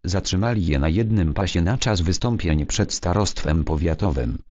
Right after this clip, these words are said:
Podkreślali bardzo trudną sytuację poszkodowanych osób w wyniku upadłości spółdzielni,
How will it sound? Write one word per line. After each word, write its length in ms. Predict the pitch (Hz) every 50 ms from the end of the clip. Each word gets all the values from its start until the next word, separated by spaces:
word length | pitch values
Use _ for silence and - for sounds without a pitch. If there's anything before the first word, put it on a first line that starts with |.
| _ _ _ _ _ _
Podkreślali 760 | - - 98 - - 85 82 73 - - 78 71 67 67 71 71
bardzo 360 | 78 82 78 80 71 85 82
trudną 460 | - 101 107 101 87 80 71 69 69
sytuację 680 | 67 - 95 - 120 101 73 - - - - 107 101 90
poszkodowanych 840 | - 104 95 - - 98 85 78 78 73 117 127 123 107 78 - 110
osób 280 | 107 92 104 90 78
w 40 | 80
wyniku 500 | 80 78 85 85 90 92 85 - 85 87 82
upadłości 760 | - 110 - 87 78 80 90 104 123 127 - - - 80 78
spółdzielni, 720 | - - 90 87 87 78 92 127 123 117 90 76 69